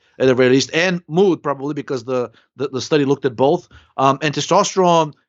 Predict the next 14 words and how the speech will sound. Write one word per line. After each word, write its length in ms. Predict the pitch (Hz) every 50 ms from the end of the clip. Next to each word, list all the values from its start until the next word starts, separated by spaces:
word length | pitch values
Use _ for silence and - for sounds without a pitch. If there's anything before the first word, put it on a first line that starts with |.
| _
f-, 60 | _ - -
at 140 | 143 135
least 180 | 156 185 175 -
for 100 | - 160
these 360 | 147 131 165 190 196 180 - -
two 380 | - 190 180 175 165 165 - _ _ _ -
specific 560 | - - - 160 139 - 185 - 180 151 -
purposes, 480 | 180 190 185 185 160 - 156 147 - -
is 340 | - 147 151 151 139 127 - _ - 131 - -
little 260 | 143 151 170 180 170 151
more 200 | 147 151 156 147
than 140 | 143 143
a 80 | 139 135
prohormone 800 | 131 - 143 156 165 165 - 165 - 156 143 139 135 135 135 135